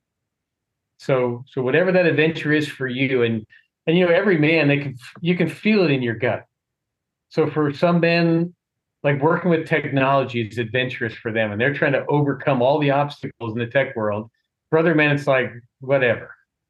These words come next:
Some men, sports is, is that way. Some men, hunting is that way. For some men, cars are that way. For some men, theology is that way.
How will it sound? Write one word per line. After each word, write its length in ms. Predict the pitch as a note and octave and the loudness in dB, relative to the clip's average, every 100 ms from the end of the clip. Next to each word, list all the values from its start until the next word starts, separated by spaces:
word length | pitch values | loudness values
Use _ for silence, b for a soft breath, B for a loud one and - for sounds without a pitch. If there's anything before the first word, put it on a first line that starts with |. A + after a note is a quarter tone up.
| _ _ _ _ _ | _ _ _ _ _
Some 360 | - - F3 E3 | -4 0 2 2
men, 540 | D#3+ E3 E3 E3+ E3 - | 2 4 2 0 -2 -12
sports 540 | - - D#3 D3 - | -8 0 0 0 -2
is, 200 | B2+ A2 B2 | -4 -6 -6
is 140 | C3+ A2 | -4 0
that 200 | A#2 A2+ | 0 0
way. 160 | G2 | -6
Some 220 | - D3+ | -2 0
men, 140 | D#3 D3 | 2 0
hunting 420 | C#3+ D3+ D3 B2+ | 0 0 0 -2
is 100 | A#2 | 0
that 180 | A#2 G#2+ | 0 0
way. 280 | G#2 D#2 _ _ _ - | -4 -6 _ _ _ -6
For 80 | C#3 | -2
some 260 | D#3+ D#3 | 0 2
men, 260 | D3+ D3+ D3 | 2 2 -2
cars 380 | - D3+ D3 C3+ | -2 0 2 0
are 100 | B2+ | 0
that 200 | A#2 G#2 | 0 -2
way. 200 | G2 F2+ | -8 -10
For 100 | - | -12
some 240 | G#2 D#3 D#3 | -4 0 2
men, 260 | D#3 D3 | 0 -2
theology 560 | - B2+ C3 C#3+ C#3 A#2 | -4 -2 2 2 0 -4
is 100 | A#2 | -6
that 200 | G#2+ F#2 | -6 -6
way. 200 | F#2+ | -12